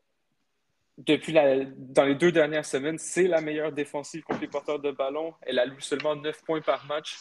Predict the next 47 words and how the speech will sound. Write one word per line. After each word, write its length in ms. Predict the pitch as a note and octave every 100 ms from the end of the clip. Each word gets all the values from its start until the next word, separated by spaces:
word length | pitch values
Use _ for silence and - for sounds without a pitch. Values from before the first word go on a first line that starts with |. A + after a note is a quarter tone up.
| - - - _ C#3
aux 100 | C3+
porteurs 340 | C#3 - C3+
de 80 | C3
ballon. 320 | B2+ C3 D3
Fait 160 | - B2+
que 60 |
je 60 | -
pense 200 | D3+ C#3+
que 40 |
c'est 120 | B2+
tous 120 | - C#3
des 180 | C3+
facteurs 600 | B2+ B2+ B2 C#3 C#3 C#3+ - _ _ - -
qui 100 | -
font 160 | C3
en 40 | B2+
sorte 340 | - C#3 -
que, 60 | B2
euh, 800 | A#2 A2+ A2 A2 A2 A#2 A#2+ -
Clyde 300 | - B2+ B2
Edwards-Helaire 720 | B2 A#2+ B2 B2 B2 A#2 B2
devrait 260 | B2 A2+ B2
se 80 | -
retrouver 380 | C3 C#3 B2+ C3
sur 180 | C3
votre 220 | A2 A#2 G#2
banc. 300 | A2+ A#2+ C3+ _ _ _ _ _
Euh, 380 | A#2 A2 A2 G#2+ G#2 _ _ -
puis, 140 | C#3+ - - _ _ _ _ -
malgré 420 | D3+ D#3+ D#3 D#3
tout 100 | -
ça, 140 | - F3
je 100 | -
pense 200 | D3+ -
que 80 |
ça 120 | C3 B2+
va 60 |
être 100 | B2
une 100 | B2
très 180 | - D#3
bonne 160 | C#3+ C3+
partie 260 | C3+ -
des 160 | C3 B2
Chiefs, 460 | - D3 D3+ -
mais 100 | B2+
c'est 180 | A#2 B2+
juste 440 | A#2+ C3 C3 -